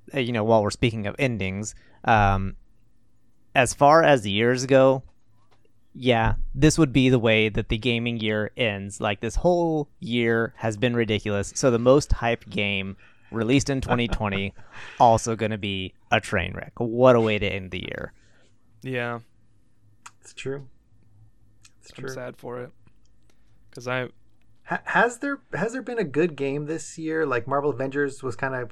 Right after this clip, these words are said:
Speaker 2: been crap. This one, I mean, not that it's crap, but the state that it's in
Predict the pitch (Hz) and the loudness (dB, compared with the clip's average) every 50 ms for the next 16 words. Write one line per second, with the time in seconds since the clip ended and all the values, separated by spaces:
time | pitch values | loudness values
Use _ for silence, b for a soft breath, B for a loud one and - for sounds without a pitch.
0 | - - - 127 120 - - 123 120 120 123 - - - _ _ _ _ _ _ | -12 -12 -10 -10 -10 -4 -2 0 0 0 0 -4 -8 -20 _ _ _ _ _ _
1 | _ _ _ _ _ _ _ _ _ _ _ _ _ _ _ - - 147 147 - | _ _ _ _ _ _ _ _ _ _ _ _ _ _ _ -2 0 0 0 0
2 | - 156 151 160 170 175 175 165 165 175 - 185 185 190 226 196 170 - - - | -2 -2 -2 -2 -2 -2 -2 -2 -2 -4 2 2 4 6 6 4 2 0 -6 -4
3 | - 160 143 139 151 165 165 - - - _ - - 135 - - 123 - - 165 | 0 2 4 4 4 2 0 -4 -20 -20 _ -6 -6 -6 -4 -4 -6 -4 -2 -4
4 | 147 - 143 120 117 - - - 135 131 127 127 127 | -2 -2 -4 -6 -6 -10 -6 -6 -6 -4 -4 -6 -8